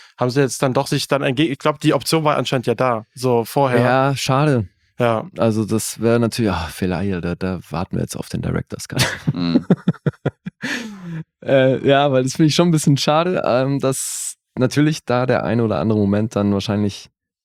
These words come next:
Speaker 2: musste da weggeschnitten werden oder halt ein bisschen die harmlosere Variante gewählt. Aber es ist trotzdem verflucht lustig, auch wenn er nicht an die alten rankommt. Ich hatte eine echt gute Zeit im Kino und würde den echt empfehlen.
Speaker 3: Also bei
Speaker 2: So.
Speaker 3: unseren Leuten hier in der Bubble habe ich gerade mal geguckt bei Letterboxd,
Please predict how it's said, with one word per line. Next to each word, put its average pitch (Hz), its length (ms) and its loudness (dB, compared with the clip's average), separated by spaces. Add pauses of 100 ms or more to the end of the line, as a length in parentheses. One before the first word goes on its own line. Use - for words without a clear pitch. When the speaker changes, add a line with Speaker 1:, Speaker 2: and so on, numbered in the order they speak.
(160)
Speaker 2:
musste 107 340 -2
da 92 120 2
weggeschnitten 87 520 -2
werden 87 280 0
oder 85 340 -2 (360)
halt 87 200 -4
ein 85 40 -4
bisschen 82 360 -2
die 80 120 -2
harmlosere 82 460 -2
Variante 60 420 -10
gewählt. 87 400 -4 (120)
Aber 87 220 0
es 90 140 -4
ist - 140 -8
trotzdem 98 520 0
verflucht 92 500 -6
lustig, 98 440 -2
auch - 120 -4
wenn 90 120 2
er 92 100 2
nicht 92 180 0
an 67 80 -2
die 76 100 0
alten - 240 -4
rankommt. 82 420 -2 (260)
Ich - 180 -4
hatte 98 140 0
eine 80 100 -2
echt - 160 -4
gute - 240 -2
Zeit 110 300 2
im 98 80 -2
Kino 101 280 0
und 82 320 -4 (220)
würde 82 280 -2
den 73 360 -4 (560)
echt - 260 -8
empfehlen. - 400 -10 (580)
Speaker 3:
Also 95 200 -4
bei 82 80 -2
Speaker 2:
So. 78 80 -2
Speaker 3:
unseren 120 200 2
Leuten 135 220 2
hier 143 100 2
in 131 60 2
der 127 60 2
Bubble 131 220 2
habe 120 100 0
ich - 60 -10
gerade 117 160 -2
mal 120 60 -2
geguckt 135 200 -4
bei 127 80 2
Letterboxd, 120 600 -2